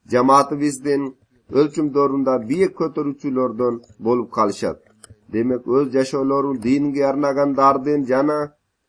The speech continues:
давачыларыбыздын мойнунда өтө чоң жоопкерчилик бар. Алар жамаат мүчөлөрүнүн жөндөмдөрүн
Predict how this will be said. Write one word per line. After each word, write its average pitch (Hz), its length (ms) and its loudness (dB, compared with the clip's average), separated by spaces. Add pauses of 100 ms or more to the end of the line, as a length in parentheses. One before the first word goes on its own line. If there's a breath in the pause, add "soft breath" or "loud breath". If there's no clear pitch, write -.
давачыларыбыздын 147 1300 2 (360)
мойнунда 147 640 2 (220)
өтө 180 320 -2
чоң 180 280 2
жоопкерчилик 147 680 0
бар. 92 260 2 (460)
Алар 123 320 0
жамаат 135 400 4
мүчөлөрүнүн 147 840 -2
жөндөмдөрүн 151 760 0